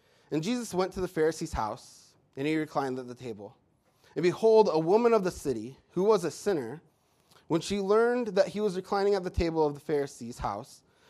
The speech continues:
brought an alabaster flask of ointment, and standing behind his feet, weeping, she began to wet his feet with her tears.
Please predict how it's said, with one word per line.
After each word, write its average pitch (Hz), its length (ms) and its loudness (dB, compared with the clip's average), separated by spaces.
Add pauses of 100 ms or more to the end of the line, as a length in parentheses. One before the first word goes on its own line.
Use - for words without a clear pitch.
(120)
brought 196 240 6
an 196 80 -2
alabaster 165 640 -4
flask 127 460 -6
of 143 120 -16
ointment, 123 380 -8 (480)
and 135 100 -10
standing 185 340 0
behind 160 360 -2
his 170 180 -10
feet, 113 260 -12 (420)
weeping, 147 720 -6 (640)
she - 160 -10
began 196 420 -2
to 202 160 -6
wet 160 460 -4
his - 180 -2
feet - 320 -12
with 131 140 -10
her 139 80 -6
tears. 107 500 -14